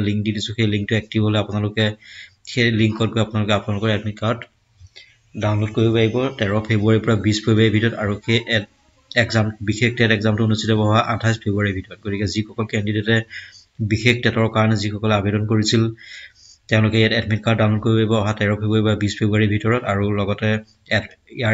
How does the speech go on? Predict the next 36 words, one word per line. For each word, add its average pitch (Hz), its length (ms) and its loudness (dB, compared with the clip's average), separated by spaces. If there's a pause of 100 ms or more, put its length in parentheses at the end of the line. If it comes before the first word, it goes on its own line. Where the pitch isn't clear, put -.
এক্সামটো 107 360 0
অনুষ্ঠিত 107 300 0
হ'ব 110 140 2
অহা 107 140 2 (140)
আঠাইছ 120 340 0
ফেব্ৰুৱাৰীত। 98 400 -2 (120)
গতিকে 104 300 -4
যিসকল 107 340 -2
কেণ্ডিডেটে 107 380 -2
এপ্লাই 107 240 -4
কৰিছে, 107 200 -2
তেওঁলোকে 107 240 -2 (100)
বিশেষ 104 280 -2
টেটৰ 107 260 -4
কাৰণে 107 240 0 (500)
ভালদৰে 104 300 2
এতিয়াৰ 107 180 0
পৰা 110 160 4 (520)
প্ৰস্তুতি 113 360 0
চলাই 107 240 2
যাব 110 180 2
লাগে 110 200 2
আৰু 107 140 2
ইয়াত 107 220 2
এক্সামটো 104 360 -2
অনুষ্ঠিত 107 280 -2 (100)
হ'ব 107 120 2 (460)
আঢ়ৈ 104 200 0
ঘণ্টাৰ 110 320 2
ভিতৰত 120 300 0
আৰু 104 140 0 (500)
এক্সাম 107 300 -2 (200)
অনুষ্ঠিত 104 380 -4
হ'ব 107 100 2 (440)
আঠাইছ 110 300 0
ফেব্ৰুৱাৰীত। 117 380 2